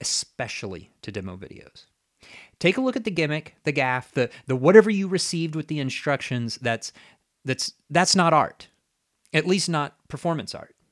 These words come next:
Even if it's the best thing since sliced cards, it is an art supply. If learning to draw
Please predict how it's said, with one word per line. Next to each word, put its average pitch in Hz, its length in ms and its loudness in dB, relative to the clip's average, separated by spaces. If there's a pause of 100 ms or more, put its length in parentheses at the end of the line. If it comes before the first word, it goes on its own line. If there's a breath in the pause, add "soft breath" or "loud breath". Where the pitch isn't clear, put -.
(500 loud breath)
Even 170 220 4
if 185 120 0
it's 175 160 -4
the 147 120 0
best 160 340 -2
thing 175 160 -6
since 156 240 -8
sliced 139 340 -4
cards, 110 560 -6 (720)
it 117 100 -4
is 107 120 -4
an 98 200 -8
art 135 380 -4 (160)
supply. - 680 -12 (800)
If 131 220 -6
learning 208 340 -2
to 143 120 -6
draw 117 640 -6